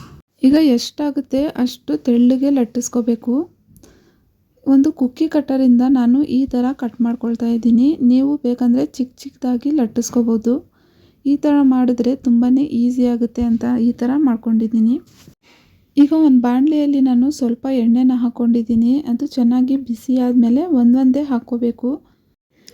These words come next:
ಇದ್ರ ಮೇಲೆ ಸ್ವಲ್ಪ ಸ್ವಲ್ಪ ಎಣ್ಣೆನ ಹಾಕ್ಕೋಬೇಕು. ಈ ಥರ ಹಾಕೋದ್ರಿಂದ ಚೆನ್ನಾಗಿ ಉಬ್ಬಿ ಬರುತ್ತೆ. ನೀವೇ ನೋಡ್ತಾ ಇರ್ಬೋದು ಎಷ್ಟು ಚೆನ್ನಾಗಿ ಉಬ್ಬಿ ಬಂದಿದೆ ಅಂತ. ಸೈಡ್ನ ಚೇಂಜ್ ಮಾಡಿ ಮತ್ತೆ ನಾನು ಫ್ರೈ ಮಾಡ್ಕೊಂಡಿದ್ದೀನಿ.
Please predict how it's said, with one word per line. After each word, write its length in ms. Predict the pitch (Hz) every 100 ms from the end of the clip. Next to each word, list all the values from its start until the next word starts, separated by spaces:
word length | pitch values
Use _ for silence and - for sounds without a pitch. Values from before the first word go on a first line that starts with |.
| _ -
ಇದ್ರ 220 | 285 302
ಮೇಲೆ 280 | 285 294 320
ಸ್ವಲ್ಪ 380 | 339 277 262 262 294
ಸ್ವಲ್ಪ 320 | 285 269 285 302
ಎಣ್ಣೆನ 360 | 247 240 247
ಹಾಕ್ಕೋಬೇಕು. 580 | 254 247 - 233 233 247 285
ಈ 140 | 254 262
ಥರ 180 | 277 269
ಹಾಕೋದ್ರಿಂದ 640 | 254 240 247 247 247 233 254 339
ಚೆನ್ನಾಗಿ 440 | 277 240 247 254
ಉಬ್ಬಿ 320 | 330 262 254 247
ಬರುತ್ತೆ. 440 | 233 233 - 254 - _ _ _ 269
ನೀವೇ 380 | 262 294 339
ನೋಡ್ತಾ 340 | 339 285 269 262
ಇರ್ಬೋದು 420 | 247 247 240 247 285 277
ಎಷ್ಟು 260 | 233 - 262
ಚೆನ್ನಾಗಿ 460 | - 233 247 254 277
ಉಬ್ಬಿ 320 | 240 - 262
ಬಂದಿದೆ 460 | 247 233 247 240 240
ಅಂತ. 220 | 226 220 233 - _ _ _ _ _ _
ಸೈಡ್ನ 480 | - - 302 339 339 330
ಚೇಂಜ್ 300 | 277 262 269
ಮಾಡಿ 260 | 277 254 254
ಮತ್ತೆ 300 | 285 254 - 277
ನಾನು 300 | 269 240 302
ಫ್ರೈ 220 | 339 262 247
ಮಾಡ್ಕೊಂಡಿದ್ದೀನಿ. 840 | 247 240 240 233 226 233 233